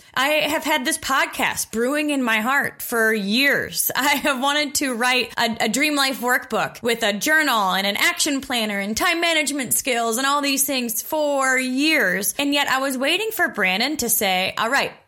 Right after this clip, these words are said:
I'm ready. Let's do it." I feel like I was waiting it, waiting for it to be a priority for him. And over the past several years, you guys, it was never a priority for him. And so guess what? Nothing happened.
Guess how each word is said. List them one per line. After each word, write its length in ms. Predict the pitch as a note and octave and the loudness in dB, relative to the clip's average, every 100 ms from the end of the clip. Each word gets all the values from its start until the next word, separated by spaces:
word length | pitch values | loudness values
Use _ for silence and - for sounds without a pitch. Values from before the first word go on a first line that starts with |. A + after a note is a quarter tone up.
| _ | _
I'm 160 | - G3+ | -6 -2
ready. 320 | A3+ F3+ A2 - _ _ | 0 -2 -6 -16 _ _
Let's 200 | F#3 F3+ | -12 -6
do 160 | - G3+ | -2 -2
it." 160 | - - _ _ _ _ - - - | -2 -8 _ _ _ _ -20 -20 -2
I 40 | |
feel 140 | E4+ | 0
like 140 | F4+ E4+ | 2 2
I 100 | D4+ | 0
was 160 | C4 | 0
waiting 380 | G#3+ G#3+ A#3+ C4 | 0 2 2 0
it, 280 | C4+ - - | -2 -4 -6
waiting 340 | A#3+ E4 F4 | -2 0 0
for 140 | D#4 B3+ | -2 -2
it 220 | A#3 - | -2 -2
to 100 | C#4 | -6
be 300 | G#3 G3 G#3 | -4 -4 -4
a 100 | - | -6
priority 800 | - - G#3+ G#3 G#3+ G#3+ G3+ F3 | -8 -4 0 2 2 0 -2 -4
for 220 | F3 F#3+ | -6 -8
him. 680 | E3+ - A3 E3+ - F3+ - - - - - - - | -10 -8 -6 -6 -6 -12 -16 -20 -20 -20 -20 -14 -4
And 140 | C4 | -2
over 260 | C4 C4 B3+ | 0 0 0
the 100 | B3 | -2
past 400 | - B3+ C4+ - - - | -2 -2 0 -4 -8 -16
several 380 | - G3+ A#3 B3+ | -6 -2 0 0
years, 480 | B3 C4+ D4 A3 G#3+ | 0 2 2 0 -2
you 60 | G3+ | 0
guys, 460 | G#3 G3+ G#3 - | 0 0 -2 -4
it 180 | - A#3 | -4 -2
was 220 | G#3 B3 | -2 -2
never 480 | G3 G3+ G3 A3 A3+ | 0 -2 0 -2 -2
a 260 | - G3 F#3+ | -2 -2 -4
priority 580 | - G3+ G3+ A3+ A#3+ F3 | -4 0 2 2 0 -2
for 160 | E3 F#3 | -4 -6
him. 280 | F3+ E3 E3 | -6 -6 -4
And 180 | G3+ | -4
so 220 | F#3+ G#3+ C#4+ | -2 -2 -2
guess 340 | G#3+ A3 - | -2 -2 -2
what? 300 | B3+ E3 - | -2 -2 -2
Nothing 500 | F#3+ F#3 F#3 G3 G3 | -4 -4 -2 -4 -4
happened. 720 | F3+ - E3+ E3 - G#2 G#2 | -8 -6 -6 -6 -8 -10 -14